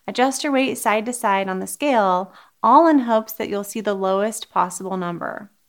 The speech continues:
Sound familiar? But what you may not recognize is that mental attachment to a number on the scale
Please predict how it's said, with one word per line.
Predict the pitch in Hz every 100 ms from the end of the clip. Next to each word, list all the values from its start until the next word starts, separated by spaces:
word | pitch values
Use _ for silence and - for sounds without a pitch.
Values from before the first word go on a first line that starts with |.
| _ _ -
Sound | 202 196
familiar? | 208 233 254 302 339 - _ _ _ _ _ - - -
But | 247
what | 254 262
you | 277
may | 247 269
not | 294 294
recognize | 208 190 214 196 180 180 185
is | 208 208
that | 226 233 226
mental | 196 208 - 269 254
attachment | 247 - 180 - - 254 285 254
to | - 220
a | 208
number | 196 208 233 220
on | 202
the | 190
scale | - - 170 165 226 370